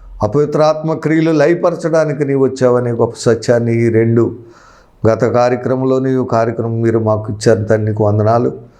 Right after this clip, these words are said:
కాబట్టి ఎవరైతే ఈ సమయంలో వాక్యం విన్నారో, ఓ, ఈ వారిలో ఎవరైనా ఎటువంటి అపవిత్రాత్మల చేత పీడించి బాధపడుతున్నట్లయితే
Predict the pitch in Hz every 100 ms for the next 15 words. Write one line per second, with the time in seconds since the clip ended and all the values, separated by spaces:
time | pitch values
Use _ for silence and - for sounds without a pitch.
0 | _ _ - 107 107 113 113 120 123 120
1 | 131 139 131 110 107 110 117 120 127 135
2 | 117 117 117 120 117 117 123 123 143 -
3 | - - - - - - 110 113 117 117
4 | 127 135 143 139 131 147 160 156 160 143
5 | 139 151 139 143 123 - - 110 107 127
6 | 127 127 123 127 120 117 120 117 - 123
7 | 123 113 120 120 120 127 127 135 143 139
8 | 151 139 165 160